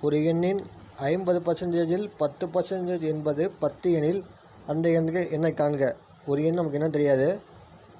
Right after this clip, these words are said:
எக்ஸ்னு வச்சுக்கலாம். எக்ஸில் ஐம்பது பர்சன்ட், ஐம்பது பர்சன்டேஜ், அதில் பத்து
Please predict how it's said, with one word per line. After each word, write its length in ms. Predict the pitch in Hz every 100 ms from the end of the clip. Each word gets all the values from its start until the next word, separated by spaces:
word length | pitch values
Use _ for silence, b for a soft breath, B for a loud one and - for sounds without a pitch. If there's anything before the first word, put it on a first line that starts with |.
| - - - -
எக்ஸ்னு 200 | 139 175
வச்சுக்கலாம். 380 | 151 135 131 190 - - - - - - - - _ - - - - - - - - - - - - -
எக்ஸில் 280 | 143 - 180 175
ஐம்பது 240 | 165 165 165
பர்சன்ட், 320 | 151 160 160 - - 143
ஐம்பது 220 | 156 165 156
பர்சன்டேஜ், 400 | 151 165 160 - - - - - - - - - - - - - - 170 170 170 - - - - - - - - - - - - - - 143
அதில் 300 | 139 180 208
பத்து 160 | 147 -